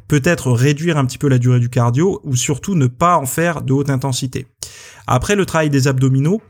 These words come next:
moi je sais qu'il y a une bonne technique qui marche, enfin quelque chose qui marchait très bien pour moi, euh, pendant un temps, c'était de faire des séances de quarante-cinq minutes d'abdominaux, donc, euh, où je tournais entre les exercices, et cetera, comme t'as pu voir sur le, sur le site avec mes programmes,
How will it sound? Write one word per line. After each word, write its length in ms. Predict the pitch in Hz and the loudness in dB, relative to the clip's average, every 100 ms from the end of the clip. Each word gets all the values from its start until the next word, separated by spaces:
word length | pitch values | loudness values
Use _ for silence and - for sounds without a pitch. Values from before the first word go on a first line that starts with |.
| _ _ - | _ _ -2
moi 140 | 143 | 0
je 120 | 151 | 2
sais 160 | 135 180 | 2 0
qu'il 140 | 151 | 0
y 20 | 123 | 2
a 40 | |
une 60 | 120 | 2
bonne 160 | 180 | 0
technique 320 | 170 147 165 | 0 -2 -2
qui 120 | - 123 | -2 -2
marche, 180 | 117 | -2
enfin 180 | 113 123 | 0 0
quelque 220 | 131 127 | 0 0
chose 180 | 139 180 | -2 -2
qui 80 | - | 0
marchait 240 | - - | -2 -2
très 200 | 123 - | -4 -2
bien 180 | 156 165 | 0 -2
pour 180 | - 135 | 0 0
moi, 320 | 139 147 139 - - - _ 113 | 2 2 0 -4 -20 -20 _ 0
euh, 640 | 113 110 107 113 - - | 2 2 0 -2 -4 -4
pendant 260 | 131 131 | 0 4
un 100 | 127 | 4
temps, 180 | 123 185 | 2 0
c'était 260 | 196 - 143 | -2 0 0
de 80 | 135 | 2
faire 200 | 165 139 | 2 0
des 80 | |
séances 260 | 123 160 143 | 0 0 0
de 80 | 123 | -2
quarante-cinq 560 | 180 190 175 - 151 | 0 0 0 -2 -2
minutes 240 | 151 143 131 | 0 0 2
d'abdominaux, 580 | 135 127 123 120 - _ _ _ - _ - | 2 2 4 2 0 _ _ _ -20 _ -6
donc, 260 | 101 - | -6 -2
euh, 40 | 110 | 0
où 260 | 104 117 | 2 0
je 120 | 120 | 0
tournais 260 | 127 120 131 | 0 2 2
entre 220 | 123 120 | 2 2
les 160 | 110 110 | 2 2
exercices, 440 | 110 110 - 127 | 0 -2 -2 -4
et 60 | 123 | -2
cetera, 360 | 151 120 127 175 | -2 0 2 2
comme 160 | 127 | 0
t'as 100 | 120 | -2
pu 120 | - | 0
voir 240 | 117 123 123 | 0 2 0
sur 140 | 117 | 0
le, 140 | 117 117 | -2 -4
sur 180 | - | -2
le 60 | 113 | -2
site 200 | - 127 | -2 0
avec 140 | 113 113 | 0 0
mes 100 | 110 | -2
programmes, 480 | 120 117 147 180 | 0 2 2 0